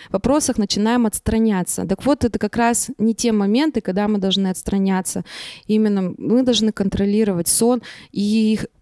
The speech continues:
что они едят. Следующее, ну, мы уже говорили, особенности физического и полового развития, да, вот эти проблемы.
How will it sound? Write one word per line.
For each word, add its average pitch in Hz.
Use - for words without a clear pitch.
что -
они 208
едят. 185
Следующее, 240
ну, 302
мы 220
уже 220
говорили, 208
особенности 240
физического 196
и -
полового 190
развития, 180
да, 185
вот 185
эти 214
проблемы. 185